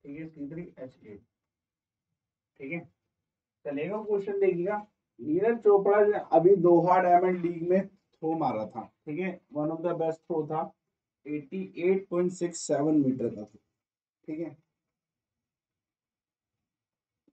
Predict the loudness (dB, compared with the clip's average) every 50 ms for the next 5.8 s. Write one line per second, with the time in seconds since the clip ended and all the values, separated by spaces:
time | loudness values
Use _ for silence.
0 | _ _ _ _ _ _ _ _ _ _ _ -12 -10 -10 -6 -4 -4 -4 -2 0
1 | 0 0 0 0 -2 -2 -4 -4 -4 -6 -8 -12 _ _ _ _ _ _ _ _
2 | _ _ _ _ _ _ _ _ _ _ _ _ _ _ _ _ _ _ _ _
3 | _ -16 -14 -6 -2 4 6 6 6 6 4 2 0 -4 -10 -10 -4 -2 -2 0
4 | 0 2 2 2 2 0 -2 -6 0 2 4 4 4 6 6 6 6 4 4 6
5 | 6 6 6 4 2 0 0 0 2 2 4 4 2 2 2 2